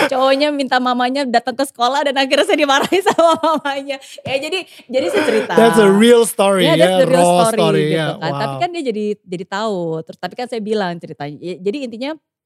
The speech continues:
Speaker 1: eh, intinya saya cerita, tapi s-, sekarang ceritanya lebih about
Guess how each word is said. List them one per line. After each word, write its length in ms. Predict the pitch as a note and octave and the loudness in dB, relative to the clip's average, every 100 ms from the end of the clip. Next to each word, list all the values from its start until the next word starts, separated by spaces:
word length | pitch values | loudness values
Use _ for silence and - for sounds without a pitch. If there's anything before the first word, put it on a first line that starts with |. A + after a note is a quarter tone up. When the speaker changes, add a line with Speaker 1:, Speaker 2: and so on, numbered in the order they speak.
| _ _ - _ | _ _ -20 _
Speaker 1:
eh, 160 | F#3 - | -10 -6
intinya 300 | C#4+ D#4 G#4+ | -8 -8 -14
saya 300 | - G4 G4 _ | -14 -12 -12 _
cerita, 480 | C4 A#3 - - - _ _ _ | -8 -8 -8 -10 -10 _ _ _
tapi 300 | F#3+ G3+ E4 | -10 -6 -8
s-, 160 | - - _ _ | -8 -20 _ _
sekarang 340 | - G3 A#3+ | -12 -8 -8
ceritanya 440 | D4+ A3 G3+ F#3+ C4 | -6 -8 -6 -8 -6
lebih 360 | G#3 E3 G#3 G#3+ | -6 -6 -10 -12
about 360 | F3 D#3+ D#3 | -14 -8 -8